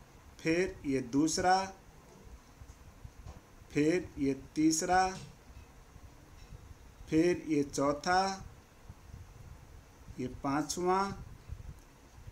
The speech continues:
और ये छठा। इनके नाम हम रखते हैं य,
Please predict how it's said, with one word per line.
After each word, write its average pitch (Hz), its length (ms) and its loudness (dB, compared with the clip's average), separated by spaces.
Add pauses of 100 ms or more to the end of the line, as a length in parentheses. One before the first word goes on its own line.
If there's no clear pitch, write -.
(200)
और 131 220 -2
ये 160 200 2
छठा। 117 460 -4 (840)
इनके 208 480 2
नाम 190 440 4
हम 165 360 2 (840)
रखते 156 440 2
हैं 180 420 6 (1400)
य, 160 640 4